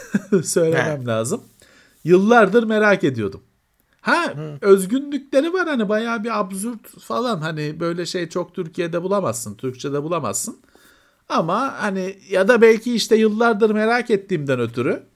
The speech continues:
Speaker 1: hiç o merakıma değecek gibi değilmiş. Hiç memnun kalmadım. Mesela burada da şey çok. Ee,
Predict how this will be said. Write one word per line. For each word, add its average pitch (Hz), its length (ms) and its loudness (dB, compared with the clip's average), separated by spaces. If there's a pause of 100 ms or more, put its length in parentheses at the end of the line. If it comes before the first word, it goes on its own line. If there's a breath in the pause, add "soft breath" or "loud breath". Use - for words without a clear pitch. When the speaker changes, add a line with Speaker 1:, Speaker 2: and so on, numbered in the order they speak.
(800)
Speaker 1:
hiç 233 160 -6
o 165 100 0
merakıma 151 1080 -4
değecek 147 440 -2
gibi 160 240 -6
değilmiş. 208 480 -4
Hiç - 180 -20
memnun 156 400 -8
kalmadım. 165 480 -2 (840 soft breath)
Mesela 277 460 4
burada 285 320 0
da 285 100 6
şey 277 260 0
çok. - 380 -2 (1500)
Ee, 120 240 0